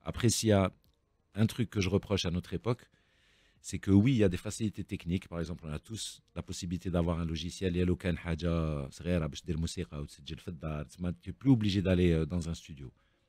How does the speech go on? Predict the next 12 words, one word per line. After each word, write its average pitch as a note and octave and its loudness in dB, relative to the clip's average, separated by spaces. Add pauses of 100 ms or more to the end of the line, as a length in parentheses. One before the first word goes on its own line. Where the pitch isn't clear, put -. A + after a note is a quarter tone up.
(200)
Mais D3 6 (540)
c'est - 2
une A#2+ 8
époque B2+ 4
au-, A2+ -8 (180)
aussi A#2 -2
qui G#2 -14
crée G#2 0
beaucoup C#3 2
de A#2 -2
musique G#2+ -4
jetable. E2+ -8